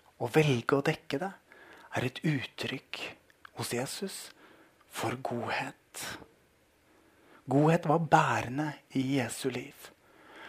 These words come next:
Og det at vi dekker de helt naturlige behovene rundt oss, kan være lys og en døråpner til forvandling for mennesker rundt oss. Og igjen,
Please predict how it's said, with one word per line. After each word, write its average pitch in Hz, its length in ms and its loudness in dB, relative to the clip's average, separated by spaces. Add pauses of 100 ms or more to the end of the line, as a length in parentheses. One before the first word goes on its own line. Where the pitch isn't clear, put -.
(160)
Og 117 160 0
det 156 140 12
at 185 160 4
vi 180 100 6
dekker 175 400 6
de 170 80 4
helt 220 560 4
naturlige 165 480 2
behovene 147 460 2
rundt 131 260 -2
oss, - 300 -12 (500)
kan 196 340 4
være 160 380 8
lys 170 640 -2 (320)
og 139 100 10
en 156 160 8
døråpner 160 1000 6
til - 160 -2
forvandling 139 880 2
for 156 180 -4
mennesker 123 680 -4 (200)
rundt 127 300 -6
oss. - 400 -16 (400)
Og 180 80 6
igjen, 202 300 4